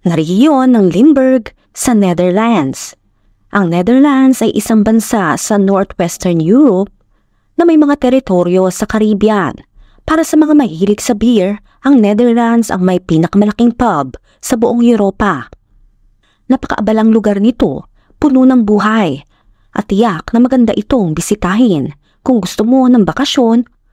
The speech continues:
o kung nais mo lamang manirahan doon. Ito ay isang maganda at kahangahangang lugar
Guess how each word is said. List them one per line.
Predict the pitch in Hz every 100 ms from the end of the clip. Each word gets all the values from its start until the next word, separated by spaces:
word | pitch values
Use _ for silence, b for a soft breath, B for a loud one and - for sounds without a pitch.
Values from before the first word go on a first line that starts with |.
| _
o | -
kung | 294 320
nais | 202 165 208 -
mo | 185
lamang | 151 190 240 233
manirahan | 226 254 302 240 165 151
doon. | - 247 208 135 139 _ _ _ _ _ _
Ito | - 208
ay | 190
isang | - - 202
maganda | 185 165 160 185 185
at | - 196 185
kahangahangang | 180 170 165 143 156 233 247 254
lugar | 294 254 170